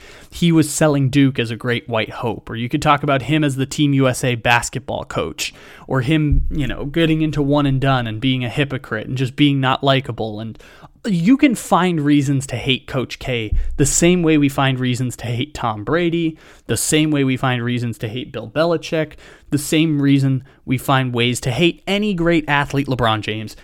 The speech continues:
Kevin Durant, the same way we find any way to hate greatness. You can find a lot of easy ways to hate Coach K. And if you find the easy ways to hate Coach K,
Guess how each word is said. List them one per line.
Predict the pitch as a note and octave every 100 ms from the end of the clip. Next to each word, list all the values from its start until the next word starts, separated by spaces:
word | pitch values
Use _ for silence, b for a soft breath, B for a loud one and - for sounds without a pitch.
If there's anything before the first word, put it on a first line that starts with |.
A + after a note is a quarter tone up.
| -
Kevin | C3 A2+
Durant, | G#2+ G#2 G#2+ b b
the | E3
same | - G#3
way | G3+
we | F3+ E3+
find | F3+ E3 D3+ -
any | D#3+ F3 F3+
way | D#3 D#3
to | C#3+ C3
hate | - D#3+ D3+ -
greatness. | C3+ C#3 C3+ C3 -
You | C#3 G3
can | G3+ G3+
find | - F3 E3+ E3 -
a | C3
lot | A2+ C3+ C#3+
of | C#3 C3+
easy | C#3 C#3+ C#3+ C#3+
ways | C#3 B2 A#2 A2 A2+ b b b b
to | - B2
hate | - C3 -
Coach | - A2 -
K. | - B2 A#2 A#2 B B B
And | C#3+ D3+
if | D3
you | D3
find | - F3 F3+ F3
the | D#3+
easy | D#3 D#3+ D#3 D3+
ways | C#3 C#3+ D3
to | -
hate | B2 C#3 C#3 -
Coach | C#3 C3+ -
K, | - C3+ C#3+ D#3